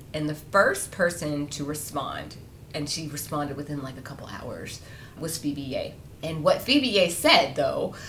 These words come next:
was, "Love this voice. This writer definitely has talent,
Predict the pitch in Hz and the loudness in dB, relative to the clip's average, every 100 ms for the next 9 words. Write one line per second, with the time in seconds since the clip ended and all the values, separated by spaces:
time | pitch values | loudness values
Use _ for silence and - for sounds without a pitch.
0 | - - 160 165 160 151 147 - - - | -14 0 6 8 8 4 2 -2 -10 -18
1 | - - - - 147 151 170 226 220 214 | -20 -18 -18 -8 -4 6 10 10 8 2
2 | 160 139 165 175 175 190 - - - - | 2 2 6 6 6 2 -2 -2 -2 -6
3 | - - - - - - 156 156 - - | -16 -16 -16 -18 -18 -12 -6 -4 -6 -6
4 | 165 147 151 147 160 156 165 160 156 143 | 2 4 4 0 -4 -4 -6 -4 -4 -6
5 | - - 135 131 - - - | -8 -8 -6 -6 -8 -8 -12